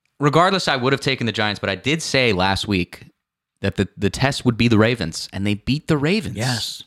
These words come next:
Speaker 1: I messed
Speaker 2: Yep.
Speaker 1: up. I picked the Ravens. They
Speaker 2: Yep.
Speaker 1: beat the Ravens. I'm going Giants, and I, I think I believe. I think I believe.
Speaker 2: <laughs>
Speaker 1: I said last week this was their test, and they passed the test. I believe in the Giants. I'm
Speaker 2: All
Speaker 1: going
Speaker 2: right.
Speaker 1: Giants.
Speaker 2: I'll go Giants, too.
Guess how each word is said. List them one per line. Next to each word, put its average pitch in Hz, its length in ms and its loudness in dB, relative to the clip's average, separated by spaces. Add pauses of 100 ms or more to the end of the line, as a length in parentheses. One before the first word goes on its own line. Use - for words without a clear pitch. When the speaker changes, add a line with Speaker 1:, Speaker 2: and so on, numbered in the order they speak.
Speaker 1:
I 101 160 -4
messed 127 360 -4
Speaker 2:
Yep. - 20 4
Speaker 1:
up. 262 160 4
I 139 80 2
picked 160 220 0
the 190 80 2
Ravens. 202 580 2
They 113 140 -2
Speaker 2:
Yep. 139 100 -4
Speaker 1:
beat 175 200 -6
the 180 60 -6
Ravens. 175 360 -2
I'm 127 120 0
going 160 240 4
Giants, 165 380 2
and 98 140 -4
I, 110 240 0
I 95 200 -4
think 160 220 2
I 185 120 2
believe. 180 520 0 (140)
I 98 80 -4
think 156 180 4
I 170 60 4
believe. 190 540 2
Speaker 2:
<laughs> - 20 -4
Speaker 1:
I 190 120 4
said 147 240 0
last 156 240 2
week 170 200 -4
this 147 160 -4
was 160 120 -6
their 160 120 -4
test, 160 320 -4
and 131 80 -8
they 123 80 -4
passed 123 260 -2
the - 80 -14
test. 87 220 -8
I 92 60 -4
believe 110 200 -6
in 104 60 -6
the 95 60 -6
Giants. - 300 -16
I'm - 60 -4
Speaker 2:
All 120 40 4
Speaker 1:
going 110 100 2
Speaker 2:
right. - 60 -16
Speaker 1:
Giants. - 160 -10
Speaker 2:
I'll 131 140 4
go 131 140 4
Giants, 117 400 2
too. 170 400 2